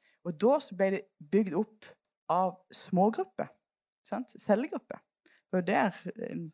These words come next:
men det er jo ikke han som oppfant dette her, for dette her var, står jo her at de kom sammen i hjemmene. Sant? Så det, det, han tok det bare herifra. Men av og til så kan vi tro at det var han som oppfant det, men det var det ikke.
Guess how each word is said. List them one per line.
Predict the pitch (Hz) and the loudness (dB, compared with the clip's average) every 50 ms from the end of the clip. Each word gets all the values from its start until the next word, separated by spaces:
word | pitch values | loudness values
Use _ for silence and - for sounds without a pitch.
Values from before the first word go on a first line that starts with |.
| _ _ _ _ _ - - - - _ - | _ _ _ _ _ -20 -20 -20 -12 _ 4
men | 202 214 | 4 6
det | 220 | 8
er | 214 | 6
jo | 240 247 | 6 6
ikke | 320 262 | 6 4
han | 269 294 | 4 4
som | - 240 - | 2 2 4
oppfant | - 392 - - - 139 147 - | 4 4 6 6 2 2 2 2
dette | - - - - - | -2 -2 -2 -2 -2
her, | - - - | -2 -2 0
for | - | -2
dette | 190 214 - 262 | -2 0 2 4
her | 285 320 302 208 | 4 6 6 8
var, | 196 226 247 214 | 8 6 6 4
står | - - 330 294 | 4 4 6 6
jo | 226 208 | 8 8
her | 233 240 196 | 6 6 4
at | 180 - | 2 0
de | 180 185 | -2 -4
kom | - - 247 247 226 | 2 2 2 2 4
sammen | - 226 220 214 185 165 156 - | 4 4 4 4 2 -2 -2 -2
i | 160 170 | 0 2
hjemmene. | 165 165 175 165 147 143 143 147 - _ _ _ _ _ _ _ _ _ _ _ _ _ _ _ _ _ _ _ _ _ _ _ - | 4 2 2 2 0 -2 -2 -4 -12 _ _ _ _ _ _ _ _ _ _ _ _ _ _ _ _ _ _ _ _ _ _ _ 0
Sant? | - 196 202 226 240 240 - - - _ _ - | 6 6 6 6 6 2 -4 -16 -18 _ _ -16
Så | - - 185 | -4 -2 4
det, | 180 196 202 196 196 - - - - | 6 8 8 8 6 2 -2 -6 -6
det, | 190 180 196 | 0 4 4
han | 202 208 | 4 4
tok | - - 370 339 | 4 4 4 6
det | 254 185 | 8 8
bare | 180 180 180 170 | 8 8 8 6
herifra. | 180 202 220 254 202 - - - 151 156 - _ _ _ _ _ _ _ _ _ _ _ _ _ _ _ _ _ _ _ _ - 185 220 | 4 4 6 4 4 2 2 -2 -2 -4 -4 _ _ _ _ _ _ _ _ _ _ _ _ _ _ _ _ _ _ _ _ -2 4 6
Men | 190 208 185 | 6 8 8
av | 208 | 8
og | 240 233 | 8 6
til | 208 180 | 4 2
så | - - - | -2 -4 0
kan | - 175 170 | 0 2 2
vi | 170 - | 0 0
tro | - 202 214 | 2 2 4
at | 202 180 170 | 4 2 2
det | - 165 160 | -2 -2 -2
var | 165 165 | 0 2
han | 180 190 208 | 2 2 0
som | - - 180 | 0 -2 -2
oppfant | 226 - - 180 165 151 - | -2 0 0 -2 0 0 -4
det, | 160 | -2
men | 170 196 | 2 4
det | 233 | 6
var | 285 302 | 6 8
det | 311 269 208 | 6 6 4
ikke. | - 180 160 | 2 0 -2